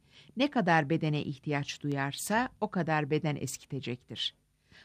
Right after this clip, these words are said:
Attar bu görüşleriyle tekrar doğuş meselesine de asırlarca önce ışık tutmuştur.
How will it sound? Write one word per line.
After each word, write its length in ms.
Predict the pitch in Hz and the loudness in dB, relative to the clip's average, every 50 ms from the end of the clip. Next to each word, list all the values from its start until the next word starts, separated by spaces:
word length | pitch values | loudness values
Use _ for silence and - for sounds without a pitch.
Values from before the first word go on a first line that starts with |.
| - _ - | -20 _ 0
Attar 540 | 202 208 202 - - 262 277 320 349 294 226 | 2 2 2 2 2 2 4 4 2 0 -2
bu 100 | 247 214 | 0 2
görüşleriyle 840 | 226 214 202 190 - - - 196 196 208 202 165 131 143 185 226 | 2 2 4 2 0 2 2 2 4 4 4 2 2 2 0 0
tekrar 540 | - - 254 269 262 - 190 185 180 165 151 | -2 -2 -4 -4 -2 0 0 2 2 2 2
doğuş 340 | 165 175 196 196 - - - | 2 2 2 0 -2 -2 -2
meselesine 680 | 147 143 - 170 151 143 151 147 - - 151 143 - | -2 -2 0 0 0 2 0 0 -2 -4 -4 -4 -2
de 240 | - 170 214 - - - | 0 0 0 0 0 -2
asırlarca 680 | 202 - - 226 214 208 208 208 202 185 147 147 - - | -2 -2 0 0 0 2 2 2 2 2 0 0 -2 0
önce 460 | 143 147 139 143 - 180 196 220 - - - 180 | 0 -2 -2 -2 0 0 0 0 -2 -2 0 2
ışık 300 | - - 156 - - - | 2 4 2 0 -2 -8
tutmuştur. 720 | 123 - - 127 131 - - - 101 90 - - - | -10 -8 -8 -10 -10 -10 -10 -10 -10 -12 -12 -14 -20